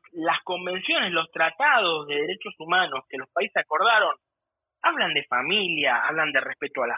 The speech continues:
fe, a la libertad de culto, a la libertad de expresión, hablan de defensa de la vida de la concepción. Nosotros tenemos el único tratado en el, en el planeta, nuestro continente tiene el orgullo de que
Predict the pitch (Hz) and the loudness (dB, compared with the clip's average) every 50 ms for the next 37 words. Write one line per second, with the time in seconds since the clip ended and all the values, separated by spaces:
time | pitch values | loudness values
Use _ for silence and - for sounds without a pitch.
0 | - - 175 165 156 143 131 127 127 127 127 - - 147 139 135 - - 165 160 | -2 0 2 2 2 2 0 0 -2 -4 -4 -2 0 0 0 0 -2 -4 -6 -4
1 | 151 151 131 123 127 127 123 123 - 156 147 139 - - 131 127 - - 185 180 | -2 -2 -2 -2 -2 -4 -4 -2 -2 -2 -2 -2 -6 -10 -10 -10 -6 -2 -2 0
2 | 156 - - _ _ _ _ - - 170 208 202 190 160 156 143 139 - - 165 | -2 -2 -6 _ _ _ _ -2 0 2 2 2 2 2 2 2 2 0 0 0
3 | 196 214 - 180 165 147 135 131 143 180 - - 160 147 143 - - 143 135 - | 0 0 0 2 2 2 2 2 2 2 2 2 2 2 0 -2 -4 -8 -10 -12
4 | - 123 - - 262 269 226 170 160 190 240 233 - 190 190 180 170 - 147 151 | -14 -14 -8 -4 -4 -4 -4 -4 -4 -4 -6 -4 -6 -8 -8 -6 -4 -2 -2 -2
5 | 185 233 294 269 196 - 151 139 143 143 139 131 185 190 208 208 196 175 151 139 | -4 -6 -10 -8 -6 -4 -4 -2 -2 -2 0 2 2 4 4 4 2 0 -2 -4
6 | 127 123 110 - _ _ _ _ _ _ _ _ _ _ _ - 131 135 135 131 | -4 -6 -6 -8 _ _ _ _ _ _ _ _ _ _ _ -6 -4 -2 0 0
7 | - - - 143 139 143 147 151 185 208 190 160 - 165 170 202 233 - - _ | 0 0 0 2 4 4 4 4 4 2 0 0 2 4 4 4 4 2 -2 _
8 | _ _ _ _ _ - 123 131 - - 139 143 143 147 139 139 - 165 196 208 | _ _ _ _ _ -14 -12 -12 -8 -6 -6 -6 -6 -6 -8 -6 -6 -4 -2 -2
9 | 185 156 147 143 143 175 175 165 151 156 185 214 - - 220 196 156 147 147 - | -4 -4 -6 -8 -6 -4 -2 -2 -2 -2 -4 -4 -2 -2 -2 0 -2 -2 -4 -4
10 | - 151 156 160 | -4 -4 -4 -4